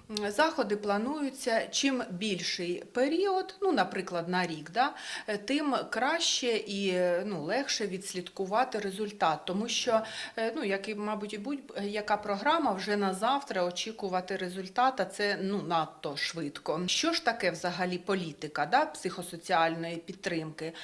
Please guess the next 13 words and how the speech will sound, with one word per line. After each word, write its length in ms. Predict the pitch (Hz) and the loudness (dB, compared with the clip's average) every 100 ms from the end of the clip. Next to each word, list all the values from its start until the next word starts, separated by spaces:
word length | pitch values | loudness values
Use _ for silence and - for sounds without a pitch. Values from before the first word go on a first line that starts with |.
| - - - | -10 -8 -2
Е, 280 | 196 190 190 - 208 | 0 0 -2 -2 -2
слід 340 | 202 208 302 - | -2 -4 -6 -6
сказати, 720 | - 233 226 202 170 165 180 | -8 -4 0 2 2 0 -2
що 560 | - - 220 202 180 180 - - - - 202 | -2 0 2 4 2 -2 -14 -18 -20 -12 -2
першим 420 | 262 277 - 247 226 | 4 6 4 0 2
кроком 540 | 247 233 - 170 170 | 6 6 6 0 0
для 120 | 180 | 0
подолання 760 | 185 196 208 202 170 160 156 151 | 0 2 4 4 4 2 0 -4
будь-якої 680 | 165 202 165 151 185 170 165 | -2 -4 -2 -4 -2 -2 -2
проблеми 760 | 185 180 226 320 392 254 165 - | 0 0 4 4 4 0 -4 -8
є 220 | 180 277 | -4 -2
її 360 | 269 170 165 214 | -2 -4 -6 -4
визнання. 600 | 202 170 170 160 117 | -6 -4 -4 -4 -6